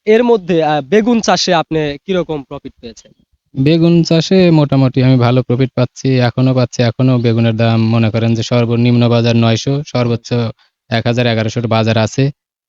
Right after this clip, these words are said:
Speaker 2: কিন্তু আমার বেগুন দিয়েও মনে করেন যে টমেটো, খিরায় যে লস খাইছি,
Speaker 1: উঠবে।
Speaker 2: সেই টাকা উঠবে না। মনে করেন যে বছরটাই আমার পুরোই লস।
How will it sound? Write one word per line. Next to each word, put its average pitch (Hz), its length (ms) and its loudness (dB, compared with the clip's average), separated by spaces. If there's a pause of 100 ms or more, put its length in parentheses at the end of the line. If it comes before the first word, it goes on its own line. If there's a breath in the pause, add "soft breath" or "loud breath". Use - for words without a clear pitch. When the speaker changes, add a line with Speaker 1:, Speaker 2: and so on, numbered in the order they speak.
(120)
Speaker 2:
কিন্তু 123 260 0
আমার 131 300 2 (280)
বেগুন 135 380 0
দিয়েও 151 220 0
মনে 143 220 0
করেন 131 240 0
যে 131 340 0
টমেটো, 135 380 0
খিরায় 131 280 0
যে 123 140 0
লস 123 240 0
খাইছি, 156 420 -4 (240)
Speaker 1:
উঠবে। 160 160 -10
Speaker 2:
সেই 143 140 0
টাকা 127 200 -2
উঠবে 107 300 2
না। 82 140 -6 (580)
মনে 123 180 2
করেন 135 200 0
যে 139 120 0
বছরটাই 147 480 -2
আমার 143 180 0
পুরোই 131 380 0
লস। 98 380 -4